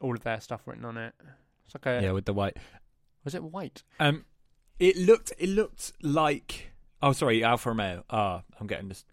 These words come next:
Speaker 2: I'm getting distracted. I
Speaker 1: Alfa Romeo
Speaker 2: Alfa,
Speaker 1: haven't
Speaker 2: yeah,
Speaker 1: really
Speaker 2: it's,
Speaker 1: got a
Speaker 2: it's
Speaker 1: car yet.
Speaker 2: grey. Yeah, this is a testing livery. It's
Speaker 1: Oh,
Speaker 2: grey
Speaker 1: okay.
Speaker 2: with the red on. I don't think we can really mark that. I mean, it, fair play for doing a testy li-, testing livery. I quite like it, but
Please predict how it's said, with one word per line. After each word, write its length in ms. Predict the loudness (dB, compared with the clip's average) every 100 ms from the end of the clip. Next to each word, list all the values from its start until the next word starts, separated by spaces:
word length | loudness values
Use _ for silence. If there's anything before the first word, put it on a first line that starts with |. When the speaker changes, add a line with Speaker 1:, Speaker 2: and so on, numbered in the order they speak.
| _
Speaker 2:
I'm 100 | -14
getting 180 | -12 -12
distracted. 480 | -12 -16 -14 -14 -16 -20 -20 -20 -20 -8
I 720 | -2 0 0 0 -2 -2 -4 -8 _ _ _
Speaker 1:
Alfa 220 | -6 -4 -4
Romeo 220 | -2 -2
Speaker 2:
Alfa, 160 | -2 0
Speaker 1:
haven't 140 | 4
Speaker 2:
yeah, 80 | 4
Speaker 1:
really 120 | 2
Speaker 2:
it's, 120 | -4
Speaker 1:
got 160 | -4 -6
a 20 |
Speaker 2:
it's 180 | -6 -8
Speaker 1:
car 280 | -10 -10 -4
yet. 100 | 0
Speaker 2:
grey. 540 | 2 4 2 0 -4 -12 -20 -20 _ 2
Yeah, 200 | 4 4
this 220 | 2 0
is 140 | -2
a 60 | -4
testing 440 | -2 -2 -2 -6
livery. 360 | -6 -4 -4 -4
It's 140 | -4 -6
Speaker 1:
Oh, 60 |
Speaker 2:
grey 260 | 0 4 4
Speaker 1:
okay. 60 | 4
Speaker 2:
with 120 | 0
the 80 | 0
red 220 | 0 0
on. 300 | -2 -4 -10 -16 _ _ _ _ 4
I 100 | 4
don't 120 | 4
think 160 | -2
we 100 | -2 -2
can 80 | 2
really 240 | 2 0
mark 380 | -2 -2 -2 -4
that. 200 | -6 -4
I 20 |
mean, 140 | -4 -6
it, 100 | -8 -6
fair 260 | 2 2
play 200 | 4 2
for 80 | 2
doing 180 | 0 0
a 20 |
testy 360 | -2 -2 -2 -4
li-, 100 | -6 -8
testing 340 | -2 -2 -2 -6
livery. 420 | -6 -6 -8 -8 -6 0
I 100 | 0
quite 200 | 0 -4
like 240 | -6 -4
it, 180 | -4 -6 -12 -8 0
but 240 | 0